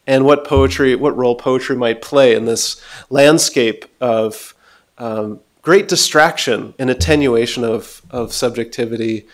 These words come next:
and, and also connectedness at the same time, and what, how the arts might play a role in grounding us.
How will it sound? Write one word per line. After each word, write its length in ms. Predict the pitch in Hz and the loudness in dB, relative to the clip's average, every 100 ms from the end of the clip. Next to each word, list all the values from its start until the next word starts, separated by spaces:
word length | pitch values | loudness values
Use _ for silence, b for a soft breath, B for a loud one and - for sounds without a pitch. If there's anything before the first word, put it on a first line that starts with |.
| b b b _ | b b b _
and, 520 | 123 117 113 113 110 - | -8 -4 -4 -6 -8 -8
and 120 | 131 | -2
also 360 | 131 156 - 143 | 0 2 2 2
connectedness 680 | - 160 175 175 113 101 - | 2 0 0 -2 -6 -6 -8
at 60 | |
the 60 | 113 | -10
same 260 | - 117 110 | -6 -6 -8
time, 460 | 117 113 104 101 _ | -8 -8 -8 -12 _
and 280 | 113 110 110 | -16 -14 -12
what, 320 | 113 123 - 82 _ _ _ 92 _ | -8 -10 -10 -20 _ _ _ _ _
how 400 | - 139 139 135 | -8 0 2 2
the 220 | 135 - | 0 0
arts 300 | 135 127 - | 2 2 0
might 220 | 131 117 | -2 -2
play 200 | - 131 | -2 -2
a 80 | 123 | -2
role 520 | 117 120 117 107 - b b b b b | -2 -2 -2 -4 -8 b b b b b
in 280 | 127 120 117 | -6 -4 -4
grounding 460 | 117 110 117 110 | -2 -2 -2 -4
us. 480 | 98 92 - - _ | -4 -6 -8 -10 _